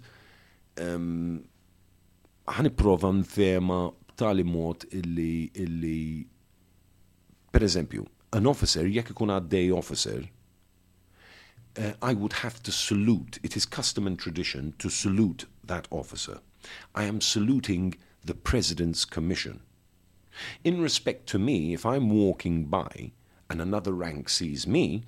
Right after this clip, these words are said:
he does not salute, but he or she has to come to attention because I carry the warrant. And, and therefore, that's the difference. So you have a sergeant who is a non-commissioned officer,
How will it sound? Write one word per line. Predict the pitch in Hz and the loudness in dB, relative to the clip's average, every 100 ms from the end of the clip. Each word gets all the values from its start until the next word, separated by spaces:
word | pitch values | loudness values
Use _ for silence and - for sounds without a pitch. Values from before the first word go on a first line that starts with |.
| - - | -14 -20
he | - 117 | -2 0
does | 123 113 | 2 0
not | 127 151 - | -2 -2 0
salute, | - 110 120 131 - - - _ _ _ _ _ _ _ - - - | 4 4 6 4 2 -6 -20 _ _ _ _ _ _ _ -20 -20 -12
but | 87 117 104 - | -4 -2 -2 -6
he | - 127 131 | -2 2 4
or | 113 | 4
she | - - 95 95 | 2 2 2 0
has | - 104 | -4 -6
to | - | -6
come | - 87 | -8 -8
to | - 76 | -6 -8
attention | - 87 78 - - | 0 0 0 -6 -14
because | - - | -10 -4
I | 87 | -4
carry | 85 82 71 69 67 _ _ 85 | -4 -6 -4 -6 -8 _ _ -14
the | 76 73 | -8 -2
warrant. | 82 80 - - - _ _ _ _ _ - | 0 -2 -4 -14 -18 _ _ _ _ _ -6
And, | 82 82 - | -4 -4 -6
and | 82 90 | -8 -6
therefore, | 92 - 92 | -6 -4 -4
that's | 95 92 - | -4 -4 -4
the | 101 85 | -4 -4
difference. | 82 107 73 - - | -4 -4 -4 -4 -2
So | 82 | 0
you | 80 | 0
have | 73 76 | -2 -4
a | - | 0
sergeant | - 98 95 98 123 147 | 2 2 -2 -2 -4 -4
who | 87 85 | -4 -4
is | 73 | -4
a | |
non-commissioned | 69 85 90 90 - 85 82 - 76 | -4 -2 0 -2 -2 -2 -2 -4 -4
officer, | 71 - - 143 | -6 -6 -4 -4